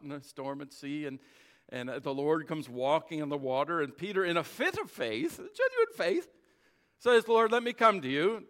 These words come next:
Jesus says, "Come." Peter starts walking on the water, but then he sees the wind, and what happens?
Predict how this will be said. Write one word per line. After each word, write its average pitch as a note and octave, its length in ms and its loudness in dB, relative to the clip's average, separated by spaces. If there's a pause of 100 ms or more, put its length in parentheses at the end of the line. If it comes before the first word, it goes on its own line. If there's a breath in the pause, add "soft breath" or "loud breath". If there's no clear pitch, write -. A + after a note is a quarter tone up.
Jesus D#3 320 -8
says, D3+ 220 -2
"Come." C#3+ 400 0
Peter B2+ 280 -8
starts D3 320 -2
walking C3+ 400 -2
on D#3+ 120 -2
the E3+ 80 -4
water, B2 340 -2
but C3 140 -10
then C#3 140 -2
he A3 60 -4
sees A#3 260 -8
the A#3 100 -6
wind, C3+ 280 -4
and D3+ 160 -6
what D#3 140 0
happens? A#2+ 440 -4